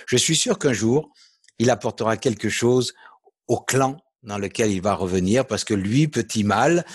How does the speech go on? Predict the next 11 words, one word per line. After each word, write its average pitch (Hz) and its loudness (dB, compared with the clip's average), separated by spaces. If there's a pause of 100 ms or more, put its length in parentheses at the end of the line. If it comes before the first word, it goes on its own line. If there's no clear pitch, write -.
(140)
va 117 -2
devenir 113 0
grand, 123 0
va 120 0
quitter 170 0
le 139 2
clan 135 0
maternel, 123 2
Irène 117 2
Gueule 104 -2
Tordue, 98 -2